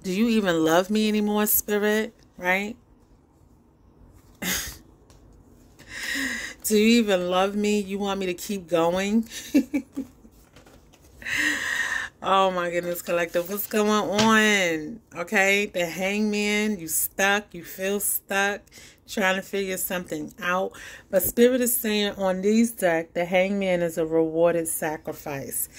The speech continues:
And that's exactly what this is.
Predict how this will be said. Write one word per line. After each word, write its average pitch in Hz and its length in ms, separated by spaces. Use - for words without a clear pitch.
And 165 100
that's 190 360
exactly 156 1300
what 160 300
this 156 260
is. 147 680